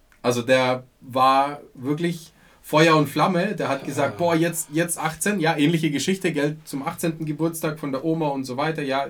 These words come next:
Speaker 1: Gott sei Dank, ne? Danke an die Eltern sozusagen. Aber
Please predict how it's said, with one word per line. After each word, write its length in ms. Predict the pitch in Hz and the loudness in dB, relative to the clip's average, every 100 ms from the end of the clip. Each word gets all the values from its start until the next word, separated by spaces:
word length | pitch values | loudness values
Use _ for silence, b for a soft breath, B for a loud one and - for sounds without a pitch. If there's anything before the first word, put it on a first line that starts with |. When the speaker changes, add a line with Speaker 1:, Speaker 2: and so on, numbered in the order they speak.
| - | -6
Speaker 1:
Gott 160 | 131 123 | -8 -4
sei 120 | 123 | -4
Dank, 300 | 127 156 156 | -4 -6 -6
ne? 140 | 147 156 | -8 -8
Danke 240 | 131 131 123 | -8 -8 -8
an 100 | 117 | -6
die 80 | 120 | -6
Eltern 300 | 185 190 180 | -4 -4 -6
sozusagen. 580 | 170 165 160 156 156 B B B B - | -8 -8 -6 -6 -8 B B B B -4
Aber 640 | 131 135 135 131 131 - | 0 2 2 0 -2 -6